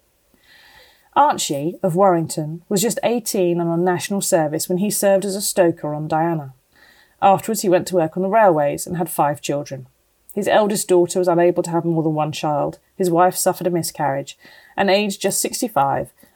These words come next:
Archie had eighteen inches of bowel removed after contracting cancer.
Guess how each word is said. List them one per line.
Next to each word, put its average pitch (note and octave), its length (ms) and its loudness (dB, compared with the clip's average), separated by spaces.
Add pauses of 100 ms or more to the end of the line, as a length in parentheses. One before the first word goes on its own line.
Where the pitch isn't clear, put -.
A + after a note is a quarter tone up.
Archie G3 340 2
had E3+ 220 0
eighteen G3+ 540 -4
inches F3 480 -4
of E3 140 -6
bowel E3+ 300 2
removed C3+ 500 -10
after C#3+ 240 -8
contracting - 580 -10
cancer. - 500 -14